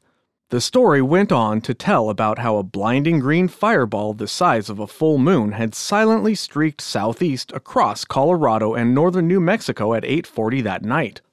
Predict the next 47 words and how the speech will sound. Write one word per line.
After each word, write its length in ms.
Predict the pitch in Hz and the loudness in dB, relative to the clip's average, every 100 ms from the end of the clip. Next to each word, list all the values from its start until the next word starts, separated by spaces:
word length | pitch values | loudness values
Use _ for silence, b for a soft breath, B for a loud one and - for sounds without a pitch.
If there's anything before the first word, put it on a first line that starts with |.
| - | -6
Thousands 400 | 101 117 131 127 | -2 0 0 0
of 200 | 143 - | -2 -2
people 400 | 196 202 113 113 | -2 0 0 0
had 160 | 113 | -2
seen 300 | - 117 127 | -2 0 2
the 60 | 147 | 2
fireball. 640 | - 151 120 95 87 101 _ _ _ - | 2 2 0 -2 -8 -10 _ _ _ -2
It 120 | 156 | 0
had 160 | 147 | 0
passed 400 | - 214 127 - | 0 0 0 -4
right 240 | 139 214 170 | -2 2 2
over 240 | 175 165 | 4 2
a 40 | 123 | 0
crowded 460 | - 170 220 214 | -2 0 0 -2
football 460 | - 220 - 113 101 | 0 -2 0 -4 -4
stadium 500 | - 107 107 135 147 | -6 -4 0 0 -2
at 140 | 117 | -4
Santa 340 | - 131 160 165 | -4 -2 -2 -2
Fe, 200 | 113 107 | -2 0
New 120 | 104 | 0
Mexico, 580 | 113 143 113 110 95 b b b _ _ - | 0 -2 -4 -4 -6 b b b _ _ -4
and 180 | 131 127 | -2 0
people 320 | 208 - 170 | 0 2 2
in 120 | 139 | 4
Denver 340 | 175 226 120 104 | 4 2 2 -2
said 320 | 110 113 - | -2 -2 -2
it 180 | 131 113 | -6 -6
turned 340 | - 180 165 117 | -2 0 2 0
night 460 | 135 175 110 - - | 0 0 -2 -8 -8
into 320 | 123 117 117 | -4 -2 -2
day. 400 | 98 131 95 80 _ _ _ _ _ _ | -2 -2 -4 -8 _ _ _ _ _ _
The 80 | - | -8
crew 360 | - - 247 240 | -4 0 2 2
of 160 | 127 | 0
a 60 | 117 | -4
T 240 | - 220 | -2 0
W 420 | 190 196 185 185 165 | 2 2 2 4 4
A 160 | 156 | 2
airliner 520 | 151 190 123 101 98 | 0 0 0 -2 -6
flying 420 | 101 - 165 208 170 | -6 -2 0 2 2
into 240 | 156 - | 0 0
Albuquerque 560 | 156 180 - 117 - 110 | 0 -2 -2 -6 -4 -6
from 220 | - 120 | -4 -2
Amarillo, 560 | 143 147 127 151 127 | 0 0 2 2 0
Texas, 440 | 104 185 - - 101 | -2 -4 -4 -6 -6
saw 280 | - 196 98 | -2 -2 -2
it. 160 | - | -8